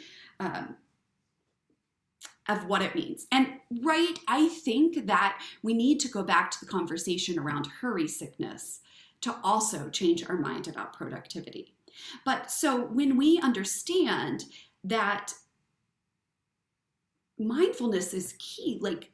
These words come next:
paying, knowing what you're paying attention to when you're paying attention to it. Where is your eyes? Where is your view?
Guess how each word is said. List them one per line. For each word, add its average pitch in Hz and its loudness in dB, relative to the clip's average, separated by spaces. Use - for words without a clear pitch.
paying, 233 4
knowing 339 6
what 262 4
you're 202 0
paying 240 0
attention 233 0
to 196 -4
when 202 -4
you're 185 0
paying 175 0
attention 240 0
to - -10
it. - -10
Where 311 0
is 196 -2
your 190 -4
eyes? 226 -2
Where 269 -2
is 220 -2
your 175 -4
view? 214 -2